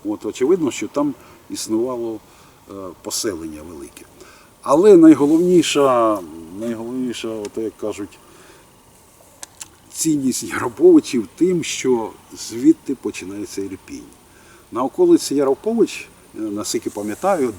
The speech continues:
два великих красивих таких пологих п-,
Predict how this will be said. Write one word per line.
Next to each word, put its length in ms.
два 400
великих 520
красивих 500
таких 300
пологих 580
п-, 100